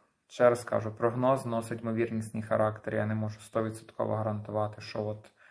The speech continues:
так буде чи так не буде, майбутнє багатоваріантне. Але все-таки з актуальної ситуації, що можемо спрогнозувати,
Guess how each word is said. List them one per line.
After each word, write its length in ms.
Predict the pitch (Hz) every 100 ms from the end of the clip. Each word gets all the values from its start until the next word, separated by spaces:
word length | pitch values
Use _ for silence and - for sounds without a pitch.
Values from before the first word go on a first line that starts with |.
| - _ -
так 260 | 117 110
буде 280 | 110 113 110
чи 140 | -
так 260 | - 110 110
не 80 | 110
буде, 260 | 113 113
майбутнє 500 | 113 110 110 110 113
багатоваріантне. 840 | 110 107 107 107 107 104 104 104 107
Але 120 | 107
все-таки 640 | - 113 117 - 113 110 113
з 100 | 110
актуальної 560 | 113 - 113 110 107 107
ситуації, 640 | - - 113 117 123 -
що 180 | - 123
можемо 300 | 117 120 113
спрогнозувати, 920 | 113 117 117 113 110 113 113 113